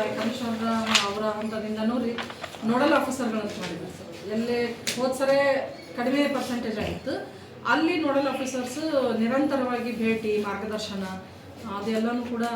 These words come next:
ನಡೆದೈತೆ ರೀ. ನಮಗೂ, ನನಗೆ ನಾಲ್ಕು ಶಾಲೆಗಳನ್ನು ಕೊಟ್ಟಿದ್ರು. ನಾನು, ನಾವು ಪ್ರತಿ ದಿನ ಹೋಗೋದು ಮತ್ತು ಮಕ್ಕಳಿಗೆ, ಆ, ಯಾವ ರೀತಿಯಾಗಿ ಕಲಿಕೆ, ಆ, ಹಿಂದುಳಿದವು ಮತ್ತು ಹೈಯೆಸ್ಟ್ ಮಾಡವು, ಮಿಡ್ಲ್ ಅದಾವು ಅಂಥವನ್ನೆಲ್ಲ ಗುರುತಿಸಿ, ಆ,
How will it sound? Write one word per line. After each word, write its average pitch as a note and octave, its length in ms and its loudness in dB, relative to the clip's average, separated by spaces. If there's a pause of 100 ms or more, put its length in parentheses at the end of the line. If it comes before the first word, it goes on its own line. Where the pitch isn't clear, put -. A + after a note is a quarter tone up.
ನಡೆದೈತೆ G3+ 640 -6
ರೀ. C4 120 -2
ನಮಗೂ, B3 640 0
ನನಗೆ A#3+ 260 0
ನಾಲ್ಕು A#3 280 0
ಶಾಲೆಗಳನ್ನು A3 440 -2
ಕೊಟ್ಟಿದ್ರು. G#3+ 380 -4
ನಾನು, G#3+ 480 -2 (280)
ನಾವು C4+ 260 4
ಪ್ರತಿ C4+ 640 2
ದಿನ B3+ 140 0
ಹೋಗೋದು B3 440 2
ಮತ್ತು A#3 220 -2
ಮಕ್ಕಳಿಗೆ, A3+ 800 2 (380)
ಆ, F#3+ 40 -6
ಯಾವ G3+ 480 4
ರೀತಿಯಾಗಿ A#3 380 2
ಕಲಿಕೆ, A#3 460 2 (460)
ಆ, G#3 140 -2
ಹಿಂದುಳಿದವು G#3+ 720 4
ಮತ್ತು G#3+ 260 -2
ಹೈಯೆಸ್ಟ್ A3+ 360 2
ಮಾಡವು, A3+ 300 -2
ಮಿಡ್ಲ್ B3+ 260 2
ಅದಾವು - 480 -4
ಅಂಥವನ್ನೆಲ್ಲ A3+ 480 0
ಗುರುತಿಸಿ, A3 640 -2 (500)
ಆ, - 0 -